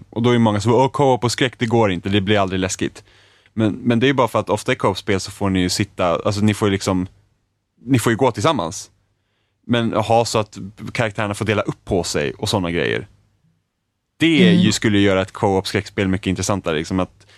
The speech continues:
Speaker 1: då var det typ, ja, men i co-op i Dead Space hade det kunnat fungera så att ni f-,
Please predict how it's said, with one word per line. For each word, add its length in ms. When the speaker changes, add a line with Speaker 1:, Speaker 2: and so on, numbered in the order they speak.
Speaker 1:
då 80
var 120
det 60
typ, 180
ja, 80
men 440
i 120
co-op 340
i 40
Dead 180
Space 160
hade 100
det 40
kunnat 180
fungera 300
så 160
att 140
ni 160
f-, 220